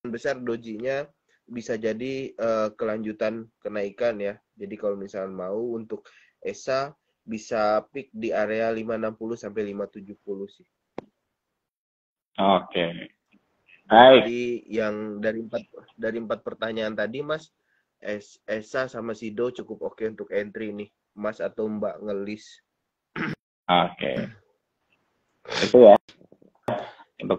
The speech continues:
Speaker 2: Harum dengan Esa ya. Oke.
Speaker 1: Ya.
Speaker 2: Oke.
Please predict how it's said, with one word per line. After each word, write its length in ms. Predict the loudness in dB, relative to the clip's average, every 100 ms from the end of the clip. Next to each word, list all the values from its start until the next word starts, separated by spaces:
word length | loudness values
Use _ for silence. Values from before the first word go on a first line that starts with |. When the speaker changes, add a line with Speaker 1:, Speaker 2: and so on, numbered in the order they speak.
| 6
Speaker 2:
Harum 240 | 6 8
dengan 240 | 8 8
Esa 240 | 6 10 12
ya. 240 | 12 12 10 2 -18 -20 -20 0 6 6 6
Oke. 320 | 0 -4 -2
Speaker 1:
Ya. 320 | -2 -4 -8 -16 _ -6
Speaker 2:
Oke. 240 | -4 -6